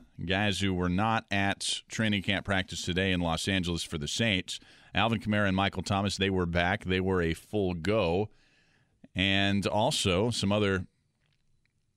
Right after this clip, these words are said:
things that we learned at camp. Afterwards, Sean Payton was telling us that the starters are gonna see more time in this game on Sunday, which we always kinda knew. Game two, game three in the preseason under Sean Payton, that's when he's given the starters more time.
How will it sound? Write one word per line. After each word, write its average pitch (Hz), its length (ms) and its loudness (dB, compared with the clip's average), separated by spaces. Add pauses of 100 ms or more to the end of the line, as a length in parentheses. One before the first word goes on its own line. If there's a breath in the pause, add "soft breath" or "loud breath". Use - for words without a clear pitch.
(1120)
things 117 240 0
that 120 80 0
we 110 120 2
learned 107 540 0 (120)
at 95 180 0
camp. 113 340 0
Afterwards, 110 460 0
Sean 110 240 0
Payton 110 240 0
was 98 140 0
telling 98 240 2
us 90 100 -2
that 98 140 -4
the - 80 -8
starters 110 400 0
are 104 40 -4
gonna 92 120 0
see 95 140 -2
more 87 180 0
time 101 260 0
in 85 60 -2
this 80 140 -4
game 92 220 0
on 76 160 -2
Sunday, - 480 -4 (520 soft breath)
which 190 140 -8
we 208 80 0
always 160 260 2
kinda 73 220 -4
knew. 98 260 -2
Game 90 220 -2
two, 104 200 -2
game 87 240 0
three 95 400 -2 (180)
in 95 140 -2
the 87 80 -4
preseason 98 640 -2
under 98 160 -2
Sean 90 260 -2
Payton, 92 260 -4
that's 95 200 -6
when 98 100 -2
he's 90 200 -4
given 92 260 -4
the 82 80 -4
starters 87 520 -2 (480 soft breath)
more 98 340 2
time. 98 480 0